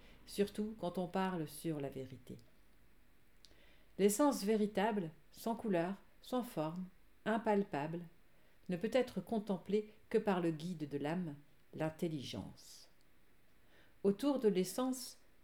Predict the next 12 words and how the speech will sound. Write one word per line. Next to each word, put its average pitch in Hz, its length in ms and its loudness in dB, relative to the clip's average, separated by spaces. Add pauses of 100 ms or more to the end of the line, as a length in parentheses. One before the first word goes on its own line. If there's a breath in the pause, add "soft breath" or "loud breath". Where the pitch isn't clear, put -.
(100)
est 214 140 8
la 202 100 6
place 156 460 0
de 170 60 2
la 165 140 4
vraie 175 280 0
science. - 720 -12 (800 soft breath)
Or, 208 440 4 (300 soft breath)
la 185 120 4
pensée 202 340 2
des 190 140 4
dieux 226 300 -2